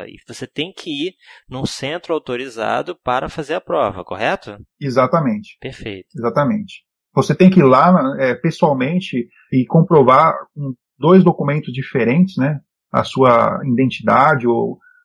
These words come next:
Speaker 2: o seu C N H, né? E aí é feito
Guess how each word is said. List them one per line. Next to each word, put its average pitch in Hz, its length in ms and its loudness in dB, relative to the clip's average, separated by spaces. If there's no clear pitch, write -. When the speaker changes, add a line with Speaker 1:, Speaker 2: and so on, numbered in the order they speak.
Speaker 2:
o - 40 -12
seu 131 160 0
C - 140 0
N 127 140 4
H, 123 420 2
né? 131 200 -6
E 123 160 0
aí 135 340 2
é 127 160 -2
feito 123 920 0